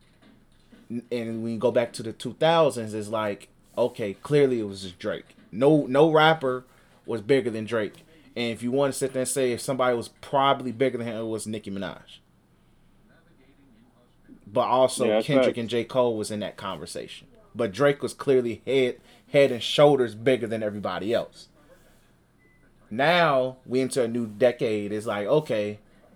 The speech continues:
Speaker 1: Drake's still that nigga, but now we, it's like you could tell the fatigue is like, we need to crown a new nigga. And what Charlamagne is saying is, okay, I'm ready to crown a new nigga. I wanna crown somebody.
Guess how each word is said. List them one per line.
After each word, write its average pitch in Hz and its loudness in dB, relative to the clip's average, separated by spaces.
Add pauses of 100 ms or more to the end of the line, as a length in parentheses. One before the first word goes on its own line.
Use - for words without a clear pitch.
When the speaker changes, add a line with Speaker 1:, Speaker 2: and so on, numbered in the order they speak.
(260)
Speaker 1:
Drake's 160 2
still 147 2
that 120 4
nigga, 135 -2 (460)
but 117 0
now 135 2
we, 120 -6 (140)
it's 131 2
like 123 -2 (100)
you 160 -4
could 156 -4
tell 147 4
the 131 -2
fatigue 135 -2
is 113 -4
like, 113 -2 (240)
we 143 2
need 131 -2
to 117 -10
crown 120 -2
a 110 -4
new 107 -4
nigga. 101 -8 (840)
And 120 -2
what 120 0
Charlamagne 139 2
is 120 -6
saying 135 -2
is, 113 -8 (380)
okay, 151 2
I'm 143 0
ready 127 4
to 110 -8
crown 113 -2
a 104 -6
new 95 -8
nigga. 82 -12 (1500)
I 117 0
wanna 135 0
crown 110 -4
somebody. 64 -12